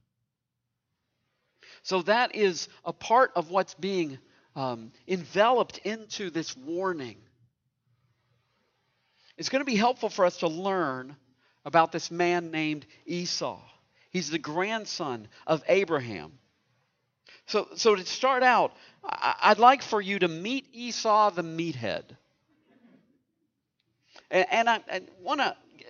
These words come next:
explain to you a little bit here that when I say meet Esau the meathead, I don't mean to just be insulting of him like he's dunce, you know, or, or, or, or dim-witted or something like that.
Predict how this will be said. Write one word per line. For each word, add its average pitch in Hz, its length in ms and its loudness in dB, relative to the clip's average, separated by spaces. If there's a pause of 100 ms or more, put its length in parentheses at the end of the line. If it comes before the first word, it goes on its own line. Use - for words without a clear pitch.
(120)
explain 220 600 -4
to - 120 -8
you 160 200 -2
a - 20 -4
little 143 220 -2
bit 139 180 -8
here 139 240 -8
that 131 200 -6 (240)
when 175 120 2
I 175 60 4
say 220 260 0
meet 190 460 -8
Esau 196 480 2
the 151 80 -4
meathead, 170 420 0
I 156 140 6
don't 196 180 0
mean 196 240 -10
to 160 80 -6
just 151 300 -8
be 151 180 -8 (200)
insulting 180 600 -2
of 160 100 0
him 160 220 -6
like 147 180 -2
he's 139 220 -12
dunce, 156 680 -8 (400)
you 151 120 -2
know, 147 320 -2
or, 131 240 -2
or, 123 340 -8
or, 120 380 -2
or 127 260 -2 (120)
dim-witted 170 640 2
or 143 140 -2
something 160 340 -4
like 139 220 -2
that. 156 320 2